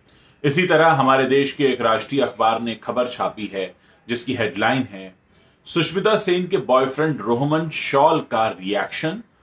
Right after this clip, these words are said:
शादी के सवाल पर कहा, 'मैं उनकी बेटियों के लिए पिता की तरह,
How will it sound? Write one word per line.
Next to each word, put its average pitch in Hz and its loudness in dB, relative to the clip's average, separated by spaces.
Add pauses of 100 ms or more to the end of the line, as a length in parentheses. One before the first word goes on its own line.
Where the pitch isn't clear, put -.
(260)
शादी 139 2
के 185 2
सवाल 139 4
पर 143 -2
कहा, 131 2
'मैं 135 -2
उनकी 143 -4
बेटियों 117 -2
के 143 -2
लिए 127 0
पिता 160 0
की 139 -6
तरह, 117 -2